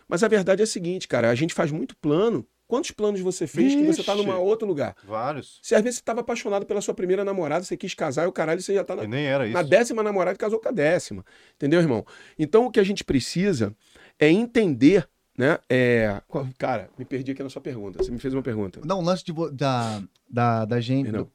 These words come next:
Speaker 3: porque
Speaker 2: Dá oportunidade pra
Speaker 3: É,
Speaker 2: todos.
Speaker 3: a por-, a questão da oportunidade. Você, com, você morando na, na periferia, no
Speaker 1: Ah,
Speaker 3: pé
Speaker 1: sim.
Speaker 3: do
Speaker 1: Hum.
Speaker 3: Tá, você lembra, conseguiu lembrar? E aí,
Speaker 1: Não.
Speaker 3: e aí, ué, por que que você acha que você,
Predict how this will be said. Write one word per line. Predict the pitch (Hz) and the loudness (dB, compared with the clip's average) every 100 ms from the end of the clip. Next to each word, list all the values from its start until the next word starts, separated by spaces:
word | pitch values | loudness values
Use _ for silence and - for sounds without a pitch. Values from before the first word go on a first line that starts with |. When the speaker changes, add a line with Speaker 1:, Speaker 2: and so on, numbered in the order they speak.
| _ | _
Speaker 3:
porque | 131 123 | -4 0
Speaker 2:
Dá | |
oportunidade | 127 131 117 110 117 113 - | 2 0 -2 -2 0 0 -2
pra | 110 | 0
Speaker 3:
É, | 202 | 2
Speaker 2:
todos. | 160 170 | 4 2
Speaker 3:
a | |
por-, | 190 190 - | 2 0 2
a | |
questão | 185 180 | -2 0
da | 190 | 0
oportunidade. | - 185 170 151 131 | 0 0 2 0 2
Você, | 143 147 - 196 | 2 2 2 -2
com, | 196 180 | 0 -6
você | 131 151 - 202 156 | 0 0 2 -2 -2
morando | 151 147 156 156 | -4 -2 0 -2
na, | 143 - | -6 -8
na | 131 127 | -6 -4
periferia, | 139 139 127 117 151 147 | -4 -4 -4 -2 -2 -2
no | 131 | -2
Speaker 1:
Ah, | 139 | 0
Speaker 3:
pé | 135 | -2
Speaker 1:
sim. | |
Speaker 3:
do | - _ _ _ - | -4 _ _ _ -14
Speaker 1:
Hum. | 101 113 | -14 -6
Speaker 3:
Tá, | 123 - | -8 -8
você | - | -8
lembra, | 117 - | -8 -8
conseguiu | - 110 | -8 -6
lembrar? | 123 143 | -2 0
E | 135 | 2
aí, | 135 | 4
Speaker 1:
Não. | 107 - - | 2 -4 0
Speaker 3:
e | 139 | 4
aí, | 139 147 175 180 - | 4 4 0 -2 -2
ué, | 143 135 | 2 4
por | 127 160 | 4 0
que | 208 | -2
que | 208 | -4
você | 185 180 - 202 | -2 -2 0 0
acha | 175 170 - | 0 -2 -4
que | |
você, | 151 151 - 156 147 | -4 -4 -2 -2 0